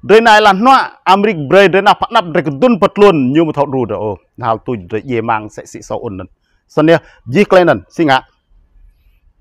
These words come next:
Bre bì mang sân nạc. Cơ clay. Dọ. Rạ.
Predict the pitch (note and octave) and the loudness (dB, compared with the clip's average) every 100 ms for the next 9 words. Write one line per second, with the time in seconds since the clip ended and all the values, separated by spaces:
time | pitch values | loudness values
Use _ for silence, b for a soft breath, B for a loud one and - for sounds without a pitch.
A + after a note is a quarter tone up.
0 | - - - G#2+ C#3 D3+ A#2+ B2+ C#3 B2+ | -20 -20 -20 -8 0 0 0 -6 -6 -10
1 | - C3+ _ _ _ _ _ _ _ _ | -14 -16 _ _ _ _ _ _ _ _
2 | _ _ _ _ - C3+ C3 C#3 B2+ C3 | _ _ _ _ -4 -4 -2 0 0 0
3 | C3+ _ _ - F3+ F#3+ - _ b b | -6 _ _ -4 0 0 -4 _ b b
4 | b b _ _ - F#2+ G#2 D#3+ D#3 | b b _ _ -20 -12 -4 -4 -4